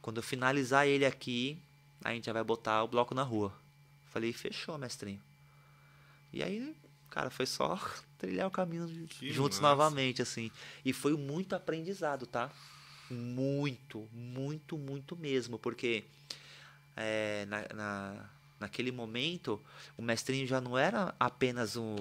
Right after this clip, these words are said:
Speaker 1: o sanfoneiro mestrinho ali de trio de forró, do circuito do forró do Sudeste, assim. O mestrinho já era o sanfoneiro, que ele
Speaker 2: Dos
Speaker 1: já era
Speaker 2: grandes, né?
Speaker 1: referência pra outros sanfoneiros,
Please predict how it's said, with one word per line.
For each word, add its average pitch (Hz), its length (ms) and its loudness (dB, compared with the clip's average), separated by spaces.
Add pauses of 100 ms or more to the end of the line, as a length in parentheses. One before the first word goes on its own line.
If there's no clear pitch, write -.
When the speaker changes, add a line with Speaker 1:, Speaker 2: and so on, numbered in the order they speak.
Speaker 1:
o 98 60 -4
sanfoneiro 120 640 -2
mestrinho 113 500 -2
ali 110 160 2
de 113 120 -2
trio 120 260 -2
de 107 80 -6
forró, 110 720 6 (300)
do 120 100 2
circuito 123 580 2
do 113 120 0
forró 107 440 6
do 104 100 -2
Sudeste, 98 760 2
assim. 98 320 -6 (840)
O - 40 -10
mestrinho 127 300 0
já 190 140 2
era 233 120 4
o 226 220 2
sanfoneiro, 160 960 4 (440)
que - 100 0
ele 127 80 2
Speaker 2:
Dos 120 60 0
Speaker 1:
já 143 120 6
era 156 120 10
Speaker 2:
grandes, 156 240 6
né? 175 100 8
Speaker 1:
referência 170 380 6
pra 175 160 6
outros 180 320 6
sanfoneiros, 170 960 6